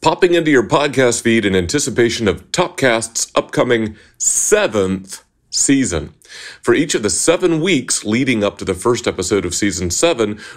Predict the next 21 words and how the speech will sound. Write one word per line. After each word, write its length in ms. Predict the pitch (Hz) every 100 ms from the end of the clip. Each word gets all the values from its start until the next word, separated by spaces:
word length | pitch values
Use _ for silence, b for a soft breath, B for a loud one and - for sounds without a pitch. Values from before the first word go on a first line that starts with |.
| B
we're 200 | 131 175
popping 540 | - - - 247 214 190
in 180 | 180 170
to 60 |
draw 480 | 110 107 131 175 185
your 240 | 185 156
attention 560 | 139 127 143 123 101 95
to 80 | 98
the 140 | 92
most 640 | 90 101 170 226 220 - -
popular 580 | - 220 - 117 101
episodes 580 | 101 95 104 107 104 131
of 140 | 113 113
the 80 |
preceding 920 | 107 - 240 254 - 117 107 113 135 - -
six 340 | - - -
seasons. 640 | 110 90 73 80 - - _ _
First 280 | - 90 92
up, 280 | 120 165 _ _ b b b b
season 680 | - - 160 151 151 151 78
one. 560 | 90 101 101 76 -